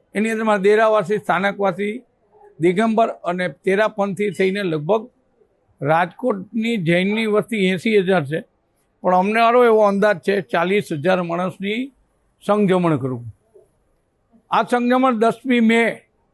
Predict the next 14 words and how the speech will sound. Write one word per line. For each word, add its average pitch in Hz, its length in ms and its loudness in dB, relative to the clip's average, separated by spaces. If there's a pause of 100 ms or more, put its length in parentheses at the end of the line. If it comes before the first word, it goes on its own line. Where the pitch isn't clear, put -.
(580)
ચૌધરી 190 340 2
હાઈસ્કૂલની 214 520 0
અંદરમાં 202 440 0
જ - 20 -4
ભવ્યથી 165 560 0
ભવ્ય 170 340 0
રીતે 190 240 -2
કરવામાં 185 440 -4
આવશે. 196 300 -8 (640)
સવારના 202 460 2
ધજાની 185 580 0
ભવ્યતમાં 185 800 0
ભવ્ય 160 380 -2
રથયાત્રા 190 880 -2